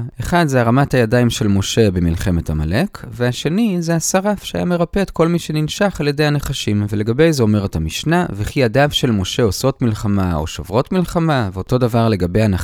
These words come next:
"וכי נחש ממית או נחש מחיה", אלא לומר לך כל זמן שהיו ישראל מסתכלים כלפי מעלה ומשעבדים את ליבם לאביהם שבשמיים, היו מתגברים או היו מתרפים, ואם לאו, היו נופלים או היו נימוקים. עד כאן החלק הראשון.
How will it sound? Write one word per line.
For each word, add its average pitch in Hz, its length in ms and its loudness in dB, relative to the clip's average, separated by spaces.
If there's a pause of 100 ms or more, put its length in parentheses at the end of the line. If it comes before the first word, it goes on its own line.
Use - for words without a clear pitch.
(400)
"וכי 92 220 -2
נחש 113 460 0
ממית 101 460 0
או 73 60 -4
נחש 85 400 -6
מחיה", 131 460 -2 (180)
אלא 185 300 0
לומר 143 320 0
לך 139 280 -2
כל 180 240 2
זמן 107 220 0
שהיו 107 220 -2
ישראל 107 300 -4
מסתכלים 107 500 -2
כלפי 113 340 0
מעלה 107 300 2
ומשעבדים 107 600 2
את - 160 -4
ליבם 104 420 0
לאביהם 107 340 0
שבשמיים, 104 680 -2
היו 107 160 2
מתגברים 139 640 2
או 98 100 0
היו 104 140 0
מתרפים, 135 600 -2 (180)
ואם 113 300 0
לאו, 220 80 2 (220)
היו 135 200 0
נופלים 165 640 -2
או 139 80 -2
היו 135 180 2
נימוקים. 113 560 0 (140)
עד 151 200 0
כאן 123 200 0
החלק 95 340 -2
הראשון. 185 540 -2